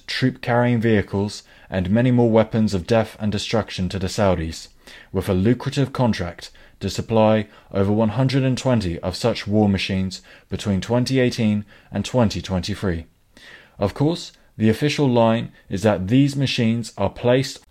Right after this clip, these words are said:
for the most part, in defensive purposes outside of Yemeni territory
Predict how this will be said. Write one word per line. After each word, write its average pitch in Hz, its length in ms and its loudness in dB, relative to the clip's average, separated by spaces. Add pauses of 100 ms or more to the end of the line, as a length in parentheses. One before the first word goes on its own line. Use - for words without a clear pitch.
for 143 240 4
the 160 100 4
most 131 300 2
part, - 460 -6 (540)
in 104 140 -2
defensive 123 760 0 (200)
purposes 101 840 -2 (180)
outside 110 760 0
of 95 160 -4
Yemeni 104 460 2
territory 92 640 -4